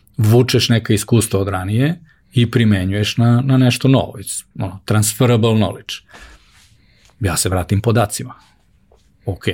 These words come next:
treba redizajniramo ovo, ok. A šta je bitnije od čega? Pa kao, ovo je bitno zato što to vole komunikacije, ovo je bitno zato što to voli ovaj, voli onaj, rekao, a šta vole korisnici? <laughs> A, m, aj pogledamo.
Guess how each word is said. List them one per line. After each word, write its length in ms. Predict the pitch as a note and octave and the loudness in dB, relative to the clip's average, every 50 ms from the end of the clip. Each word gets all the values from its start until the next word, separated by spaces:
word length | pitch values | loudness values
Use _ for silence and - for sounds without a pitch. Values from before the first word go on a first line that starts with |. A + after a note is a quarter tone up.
| E2 - - | -6 -8 -6
treba 280 | - G#2 A2 G#2+ G#2+ G#2+ | -4 -2 0 2 2 2
redizajniramo 640 | G2+ F#2+ F#2 G2 F#2 G2 F#2 F#2+ G2 F#2 F2+ E2+ E2+ | 2 2 0 0 0 0 0 -2 -2 -4 -4 -6 -8
ovo, 260 | E2 E2+ F#2 G2 F#2 | -8 -6 -4 -4 -4
ok. 160 | - - - - - | -6 -8 -12 -14 -12
A 100 | - - | -10 -8
šta 160 | - - B2 | -4 -2 0
je 80 | A#2 A#2 | 0 0
bitnije 460 | G#2 B2+ A2+ G#2 A2 - G2+ F#2 F2 | 2 0 0 0 0 -2 -4 -4 -4
od 100 | F#2 - | -6 -8
čega? 440 | - - E2 E2+ G2 A2+ B2 A#2+ A#2 - _ _ _ _ _ _ _ _ _ _ _ _ | -8 -8 -6 -2 -2 0 0 -2 -4 -10 _ _ _ _ _ _ _ _ _ _ _ _
Pa 180 | - C#3 C3+ A#2 - | 0 0 0 0 0
kao, 100 | - C3 | 0 2
ovo 240 | B2 A#2+ A2+ A2+ A#2 | 2 4 4 4 2
je 60 | A2+ | 2
bitno 340 | G2+ G#2 G#2+ G2+ G#2 - G#2+ | 2 2 0 0 0 0 0
zato 140 | G#2 G2 F#2+ | 0 0 0
što 140 | - - G#2 | -2 -4 -4
to 180 | A2 - G#2+ | -2 -2 -2
vole 320 | G2 G2 G#2 G2+ G2+ G2 F2+ | 0 0 0 0 0 0 -2
komunikacije, 840 | - - G2 F#2 F#2 F2+ F2+ - - G#2+ G#2 G#2+ G#2+ - - A2 G2+ | -4 -4 -4 -4 -4 -6 -6 -4 -2 0 0 0 -2 -2 0 0 0
ovo 140 | G2 G#2 | 0 0
je 60 | G2+ F#2+ | -2 -2
bitno 360 | F#2 G2+ G#2 G#2 - - G2+ | 0 -2 -2 -2 -2 -4 -4
zato 220 | G2 F#2+ - - | -4 -4 -6 -8
što 120 | - - G2 | -8 -8 -6
to 160 | - - G#2 | -2 -2 -2
voli 380 | F#2+ F#2+ G#2 F#2+ F#2+ F#2 F2+ | 0 0 0 0 0 -2 -2
ovaj, 300 | F2 F2 F2+ F#2+ G2+ G2+ | -4 -4 -2 -2 0 0
voli 340 | F#2+ F#2 F#2+ F#2 F#2+ F#2 F2+ | -2 -2 -2 -2 -2 -2 -4
onaj, 280 | F2 D#2 F2 G2 G2 F#2+ | -4 -4 -4 -4 -4 -4
rekao, 280 | F#2+ F#2 - - - | -6 -6 -8 -10 -10
a 40 | C#2 | -10
šta 180 | - - - F2+ | -8 -8 -8 -6
vole 240 | F2+ G2+ G2 G2 F#2+ | -4 -2 -2 -4 -2
korisnici? 640 | - B2+ A2 F2+ D#2+ - - G#2+ F#2+ - - - - - - - D#3+ - - - - - - - - - | -2 -2 -2 -2 -4 -8 -12 -12 -10 -10 -10 -10 -10 -6 -2 0 0 0 -2 -2 -2 0 0 -2 -2 -4
<laughs> 640 | - - - - - - - - - F#3+ - - - | -8 -10 -10 -10 -10 -10 -6 -4 -4 -2 -2 -4 -2
A, 240 | B2+ A#2+ C3+ A#2 F2 - - A2 - - - | -2 0 0 0 -2 -4 -8 -12 -12 -12 -8
m, 340 | G2 G2+ G2+ G2 F#2+ G#2 - - | -4 -4 -2 -2 -4 -6 -6 -4
aj 180 | - G2 F2 | -4 -4 -2
pogledamo. 480 | - - G#2 G#2+ A2+ A#2+ A#2 G2 - | -2 0 2 4 4 4 2 0 -4